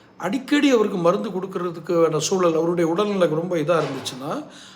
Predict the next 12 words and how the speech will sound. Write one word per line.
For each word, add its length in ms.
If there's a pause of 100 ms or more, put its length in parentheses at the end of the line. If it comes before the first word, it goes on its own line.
(100)
அதுக்கு 260
இந்த 120
காஸ்மெட்டிக் 800
பேட்ச் 360
அப்படிங்கிறத, 760 (880)
இது 140
ஒரு 120
மருத்துவ 560
குணம் 340
கொண்ட 220
ஒரு 120
பேட்ச். 320